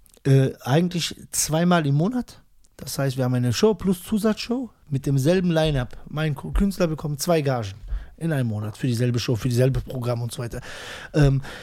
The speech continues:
jetzt hat sich aber der Sonntag rauskristallisiert. Vorher war immer der Donnerstag gut, weil die ganzen Leute haben studiert und hatten, äh, Klausuren und so weiter und konnten Donnerstag kommen irgendwie und samstags waren die Feiern. Und jetzt ist es so, die müssen alle arbeiten, jetzt kommen die sonntags. Also es, mal ist der Donnerstag besser, mal Sonntag.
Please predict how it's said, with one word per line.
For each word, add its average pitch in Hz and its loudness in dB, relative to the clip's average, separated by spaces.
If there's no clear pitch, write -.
jetzt 196 4
hat 220 0
sich - 0
aber 185 4
der 170 4
Sonntag 175 2
rauskristallisiert. 135 -2
Vorher 214 2
war 185 2
immer 202 2
der 180 2
Donnerstag 196 -2
gut, 180 -2
weil 170 2
die 170 2
ganzen 196 0
Leute 196 2
haben 170 2
studiert 233 -2
und 160 2
hatten, 175 2
äh, 151 4
Klausuren 170 0
und 220 0
so 185 -2
weiter 202 2
und 175 0
konnten 165 -2
Donnerstag 226 -2
kommen 240 -2
irgendwie 220 0
und 175 4
samstags 175 2
waren 147 4
die 156 2
Feiern. 233 4
Und 190 0
jetzt 214 -2
ist 196 -2
es - -8
so, 214 -2
die 170 -2
müssen 175 -2
alle 151 -2
arbeiten, 208 -2
jetzt 156 -8
kommen 170 4
die 151 2
sonntags. 139 -2
Also 175 4
es, 151 -2
mal 196 4
ist 175 0
der 165 2
Donnerstag 196 0
besser, 180 -2
mal 156 0
Sonntag. 208 0